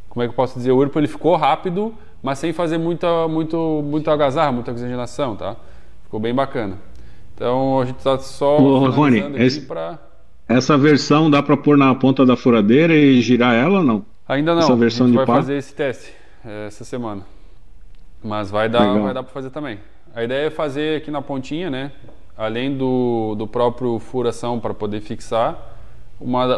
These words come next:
Speaker 1: um adaptadorzinho só pra colocar a furadeira. Daí ele já pode servir como uma,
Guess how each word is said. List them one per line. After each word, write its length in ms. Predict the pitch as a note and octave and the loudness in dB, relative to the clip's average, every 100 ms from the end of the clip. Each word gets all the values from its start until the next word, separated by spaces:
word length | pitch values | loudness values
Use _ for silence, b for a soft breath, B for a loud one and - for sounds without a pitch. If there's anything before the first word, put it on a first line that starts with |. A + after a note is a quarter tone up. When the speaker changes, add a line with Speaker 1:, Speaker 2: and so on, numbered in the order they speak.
| A#2+ | 0
Speaker 1:
um 520 | A#2+ A#2+ A#2 A#2 A2+ A#2 | -2 -2 -4 -4 -2 0
adaptadorzinho 680 | B2 A#2+ C3+ C3+ B2+ D#3 | 0 0 0 0 0 -2
só 120 | D3+ D#3 | -2 -2
pra 140 | D#3+ | -2
colocar 300 | D#3 D#3 D3+ | -2 -2 -2
a 40 | |
furadeira. 500 | C#3+ D#3 D3 D3 A2 - - | -2 -2 0 0 0 -2 -10
Daí 160 | - G#2+ | -2 0
ele 80 | A2+ | 2
já 140 | B2 | 0
pode 220 | A#2 A#2+ | 2 0
servir 300 | A#2 B2 A#2+ | 0 -2 -2
como 500 | B2 B2+ B2 B2 B2 B2 b b b b - | -2 -2 -2 -2 -4 -6 b b b b -8
uma, 880 | A2+ A#2 A#2 A#2 A2+ A2+ A2 A2 | -4 -2 0 0 0 -2 -4 -6